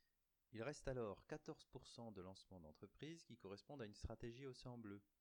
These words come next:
soit une innovation valeur. Et ces quatorze pour cent ont représenté trente-huit pour cent du chiffre d'affaires ainsi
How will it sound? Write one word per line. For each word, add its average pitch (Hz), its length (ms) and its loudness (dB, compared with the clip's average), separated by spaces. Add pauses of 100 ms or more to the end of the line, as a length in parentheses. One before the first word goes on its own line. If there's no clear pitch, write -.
(300)
soit 104 400 2 (400)
une 85 140 -6
innovation 98 500 0
valeur. 87 400 0 (1040)
Et 110 60 -6
ces - 160 0
quatorze - 380 -2
pour - 180 -10
cent 190 340 0 (640)
ont 165 120 -2
représenté 120 760 0 (220)
trente-huit 175 340 0
pour - 200 -6
cent 117 200 -4
du 98 100 -8
chiffre - 380 -8
d'affaires 147 520 0 (280)
ainsi 156 440 -4